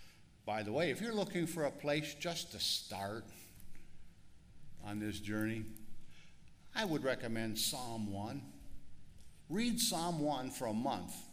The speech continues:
in the morning and when you go to bed. In the morning so that you set your mind in gear, at night so that you give a little bit of self-reflection and, and, and, and, and look at yourself. See the progress you made. Psalm one,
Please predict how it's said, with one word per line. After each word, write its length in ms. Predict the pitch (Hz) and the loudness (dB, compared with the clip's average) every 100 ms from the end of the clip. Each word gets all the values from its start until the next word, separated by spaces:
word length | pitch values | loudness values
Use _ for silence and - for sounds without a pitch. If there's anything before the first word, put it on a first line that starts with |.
| - | -10
in 160 | - 156 | 0 4
the 80 | 180 | 6
morning 540 | 185 214 226 226 202 - - - - - | 6 4 2 0 -2 -6 -14 -16 -20 -12
and 220 | 143 160 | -2 2
when 100 | 151 | 4
you 100 | 147 | 4
go 200 | 139 131 | 2 2
to 80 | 123 | 0
bed. 320 | 107 98 73 - - - - | 0 -2 -2 -10 -16 -18 -12
In 160 | 127 120 | -2 0
the 80 | 123 | 2
morning 440 | 180 233 226 214 | 2 2 2 2
so 240 | 175 165 135 | 2 2 2
that 220 | 120 117 | 0 -2
you 140 | 120 | -4
set 380 | 107 - 127 107 | -2 0 0 0
your 100 | 120 | -4
mind 380 | 104 113 110 104 | -2 0 0 0
in 80 | 101 | -2
gear, 460 | 104 185 170 160 - - - - | 0 2 2 2 -2 -12 -14 -10
at 140 | 104 101 | -8 -4
night 400 | 190 220 214 214 | -2 0 0 0
so 140 | 156 | 0
that 100 | 131 | 0
you 60 | 117 | -2
give 260 | 127 120 | 0 0
a 40 | 117 | -2
little 200 | 120 113 | -4 -4
bit 140 | 113 | -4
of 100 | 98 | -2
self-reflection 1120 | - - 131 120 - 110 - 123 - - 95 | 0 0 0 -2 -2 -4 -2 -6 -4 -6 -6
and, 140 | 90 85 90 95 - - 101 | -6 -8 -10 -14 -16 -16 -8
and, 140 | 92 92 101 | -8 -8 -10
and, 240 | 101 98 98 | -8 -8 -8
and, 280 | 101 95 98 98 | -8 -8 -10 -12
and 140 | 95 95 127 | -12 -6 -2
look 160 | 131 | -2
at 60 | - | -4
yourself. 640 | 101 - 104 87 - - - - - | -6 -4 -4 -4 -6 -12 -14 -14 -8
See 220 | - 160 | -2 -2
the 80 | - | -2
progress 580 | - 139 110 117 - | -2 -2 -2 -4 -6
you 80 | 117 | -4
made. 380 | 104 95 90 85 - - - - - - - | -4 -4 -6 -8 -12 -14 -16 -18 -16 -16 -6
Psalm 460 | - 147 165 165 | -4 -2 -2 0
one, 460 | 160 151 139 95 85 | 2 0 -2 -6 -8